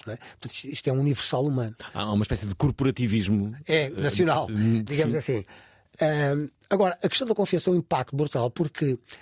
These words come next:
Speaker 1: se tu consegues aumentar a confiança, a relação de confiança, ou seja, se consegues aumentar a previsibilidade do outro, porque essa questão é que é, é crucial,
Speaker 2: Hum.
Speaker 1: é mais confiável quem é mais previsível.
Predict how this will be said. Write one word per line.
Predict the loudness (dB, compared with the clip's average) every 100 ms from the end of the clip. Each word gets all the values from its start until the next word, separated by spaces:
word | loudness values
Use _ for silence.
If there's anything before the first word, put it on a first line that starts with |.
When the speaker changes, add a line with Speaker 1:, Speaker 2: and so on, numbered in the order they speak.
| -20 -14
Speaker 1:
se | -4 -2 0
tu | -2
consegues | 0 0 2 2 2
aumentar | 0 0 -2 -2 -2
a | 0
confiança, | 0 -2 -2 -4 -8 -6
a |
relação | -2 0 0 -2
de |
confiança, | -2 -2 -2 -2
ou | -2
seja, | 0 -2 -6 -14 -18 -12
se | -2
consegues | 0 2 0 0
aumentar | 0 0 2
a | 0
previsibilidade | 2 2 4 4 2 2 2 2 0 -4 _ _ _
do | -2 2
outro, | 2 -2 -10 -10 _ _ _ _ _ _
porque | -4 -2
essa | -2
questão | -2 0
é | 0
que | 0
é, | -6
é | -8
crucial, | -6 -6 -4 -8 -10 -8
Speaker 2:
Hum. | -6 -6 -8 -20 _
Speaker 1:
é | 0 2
mais | 2 0
confiável | -2 0 2 2 2
quem | 2 2
é |
mais | 2 0
previsível. | 2 2 2 0 -4